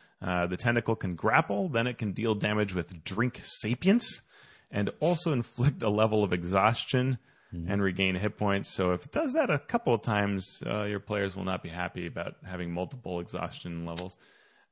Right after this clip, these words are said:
Speaker 1: Um, bonus action to disrupt Psyche. It's a psionic thirty-foot radius, save or incapacitated, one minute,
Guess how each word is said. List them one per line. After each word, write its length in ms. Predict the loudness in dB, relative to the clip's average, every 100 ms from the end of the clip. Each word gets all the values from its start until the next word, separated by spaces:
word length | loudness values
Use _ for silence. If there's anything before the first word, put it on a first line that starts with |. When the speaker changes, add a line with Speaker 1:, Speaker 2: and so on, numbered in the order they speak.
| _ -12
Speaker 1:
Um, 560 | -8 -8 -8 -10 -12 -14 _ _ _ _ _ -20 -18
bonus 460 | -4 0 0 0 0
action 380 | 0 0 0 -2
to 120 | -2
disrupt 460 | -2 -2 0 0 0
Psyche. 520 | 0 2 2 0 -4
It's 160 | -2 -4
a 40 |
psionic 480 | -4 -2 0 0 -2
thirty-foot 440 | -2 0 0 -2 -4
radius, 500 | 0 0 2 0 -2
save 240 | -2 -2 -2
or 60 |
incapacitated, 880 | -6 -10 -4 -4 -4 -6 -4 -2 -2
one 320 | -4 -6 -6
minute, 240 | -4 -4